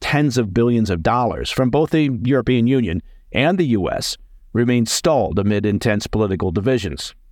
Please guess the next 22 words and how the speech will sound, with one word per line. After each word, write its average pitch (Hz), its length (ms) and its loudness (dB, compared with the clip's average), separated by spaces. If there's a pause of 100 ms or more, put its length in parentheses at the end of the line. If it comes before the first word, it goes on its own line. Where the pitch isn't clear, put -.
(640)
And 117 160 2
the 120 80 0
U 196 180 2
S - 100 -4
State 180 260 0
Department - 520 -4
announced 120 440 0
on 117 240 0
Wednesday 120 600 -2 (320)
that - 140 -2
they 131 120 4
were 120 120 2
sending 160 380 0
Kyiv 131 360 0
the 107 180 0
last 113 520 0
of 127 140 -2
their 113 180 2
funds 95 480 0
allocated 101 640 0
for 92 320 0
Ukraine, 95 520 -2